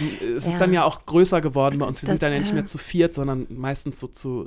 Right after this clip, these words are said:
Speaker 1: acht oder neunt und dann so
Speaker 2: Trotzdem
Speaker 1: diese
Speaker 2: ist es
Speaker 1: Dynamik in,
Speaker 2: Bandreisen, ja, toll.
Speaker 1: das ist schon
Speaker 2: Diese Klassenfahrt, ne?
Speaker 1: voll Klassenfahrt. Du hast diese, diese, jeder darf seine Musik machen und dann wird viel Musik gehört und drüber gesprochen und das ist irgendwie, äh, ich, ich vermisse das gerade sehr. Für mich, ähm,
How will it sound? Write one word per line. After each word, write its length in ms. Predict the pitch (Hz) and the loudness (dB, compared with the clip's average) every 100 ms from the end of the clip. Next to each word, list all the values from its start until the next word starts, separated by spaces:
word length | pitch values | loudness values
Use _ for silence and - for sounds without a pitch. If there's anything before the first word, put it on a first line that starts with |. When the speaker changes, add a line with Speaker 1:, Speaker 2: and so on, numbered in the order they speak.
| - | -6
Speaker 1:
acht 320 | 135 143 - | -4 -4 -6
oder 160 | 131 127 | -6 -6
neunt 520 | 127 127 139 139 135 | -4 -4 -4 -4 -6
und 180 | 127 117 | -8 -6
dann 160 | 131 131 | -6 -4
so 160 | 151 | -2
Speaker 2:
Trotzdem 60 | 170 | 0
Speaker 1:
diese 180 | 151 170 | 2 2
Speaker 2:
ist 100 | 156 | 2
es 60 | |
Speaker 1:
Dynamik 640 | 156 156 170 175 160 151 151 | 2 4 4 4 2 0 0
in, 160 | 143 135 | 2 2
Speaker 2:
Bandreisen, 200 | 127 151 | -2 -6
ja, 140 | 165 - | -10 -14
toll. 160 | - 139 | -10 -8
Speaker 1:
das 160 | - | -6
ist 160 | - - | -6 -4
schon 160 | 165 | 0
Speaker 2:
Diese 140 | 147 143 | 0 -2
Klassenfahrt, 920 | - 175 - 196 - 117 104 - 170 | -2 -2 2 0 0 -6 -6 -6 0
ne? 120 | 208 | 2
Speaker 1:
voll 240 | 269 175 180 | 2 2 0
Klassenfahrt. 540 | 156 139 147 143 135 | -2 -4 -4 -4 -4
Du 40 | |
hast 160 | 143 - | -4 -2
diese, 540 | 151 147 147 135 101 - - | -2 0 0 0 -2 -8 -14
diese, 460 | 151 139 139 135 | -10 -8 -8 -8
jeder 280 | 139 151 147 | -6 -2 0
darf 180 | 147 143 | 0 -4
seine 220 | - 143 | -4 -2
Musik 400 | 147 147 151 - | 0 0 -2 -2
machen 340 | 135 139 - 131 | -2 -4 -2 -4
und 80 | 127 | -4
dann 80 | 127 | -6
wird 100 | 135 | -10
viel 240 | - 170 | -6 -4
Musik 320 | 160 143 156 | -2 -4 -4
gehört 420 | 147 131 139 139 143 | -4 -2 -2 -2 -4
und 140 | 135 | -6
drüber 220 | 143 139 | -4 -4
gesprochen 640 | 131 - - 131 131 127 131 | -4 -10 -8 -8 -8 -8 -6
und 160 | 131 | -6
das 120 | 139 | -8
ist 160 | 156 - | -10 -6
irgendwie, 520 | 156 151 147 143 143 - - - - - - - - - - - - - | -2 0 2 0 0 -6 -20 -20 -20 -20 -20 -20 -20 -20 -20 -20 -20 -12
äh, 160 | 135 131 | -8 -8
ich, 220 | - - | -8 -10
ich 120 | - | -10
vermisse 300 | - 139 131 | -2 0 0
das 340 | 135 - - - | -4 -10 -12 -6
gerade 240 | 127 123 | -2 0
sehr. 180 | 120 120 | 0 0
Für 120 | 135 | 0
mich, 360 | 139 - - - | -2 -4 -10 -8
ähm, 580 | 127 117 117 113 113 | -6 -4 -4 -4 -6